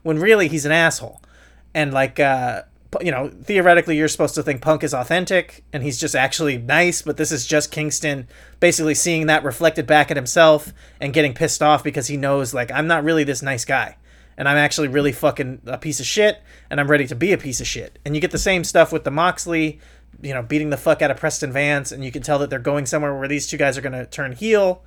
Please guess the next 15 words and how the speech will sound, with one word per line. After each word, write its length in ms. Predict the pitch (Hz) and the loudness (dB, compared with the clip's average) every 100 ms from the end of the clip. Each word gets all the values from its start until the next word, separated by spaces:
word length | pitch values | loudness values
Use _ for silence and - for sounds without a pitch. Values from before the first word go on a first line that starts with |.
| - - - - | -20 -20 -20 -4
Um, 360 | 147 131 120 - - _ - | 0 0 -4 -14 -20 _ 0
uh, 220 | 196 208 | 2 2
like, 160 | 156 139 | 2 4
that's 200 | 214 - | 4 6
what 120 | 196 | 4
I, 140 | 180 | 4
how 200 | 156 185 | 8 8
I 140 | 175 175 | 10 8
was 160 | 165 | 4
seeing 260 | - 170 147 | -2 -4 -2
where 140 | 143 | 0
it 80 | 139 | -2
was 100 | 123 | -4
going, 320 | 120 123 117 - | -6 -6 -8 -10
right? 300 | 143 135 147 | -4 -4 -6